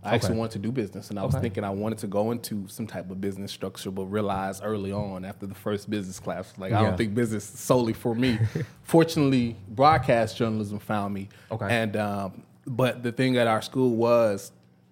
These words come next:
Speaker 1: they, you know, our, our school is known for so many great programs, right? Uh, uh, ranked in the nation for nursing,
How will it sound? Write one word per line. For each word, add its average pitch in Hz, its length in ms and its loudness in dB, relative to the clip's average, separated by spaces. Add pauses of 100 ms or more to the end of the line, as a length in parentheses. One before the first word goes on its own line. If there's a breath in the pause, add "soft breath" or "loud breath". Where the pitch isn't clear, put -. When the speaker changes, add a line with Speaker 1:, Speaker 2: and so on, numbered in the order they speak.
(460)
Speaker 1:
they, 127 140 2
you 117 180 0
know, 127 160 4
our, 120 160 2
our 127 100 2
school - 220 2
is 139 140 0
known 131 180 2
for 123 140 -8
so 127 360 0
many 117 280 -2
great 107 400 0
programs, 98 580 0
right? 98 220 0 (420 loud breath)
Uh, 101 240 -2 (160)
uh, 95 140 -4
ranked 139 360 2
in 127 120 2
the 120 80 0
nation 127 400 0
for 107 240 -4
nursing, 101 460 -6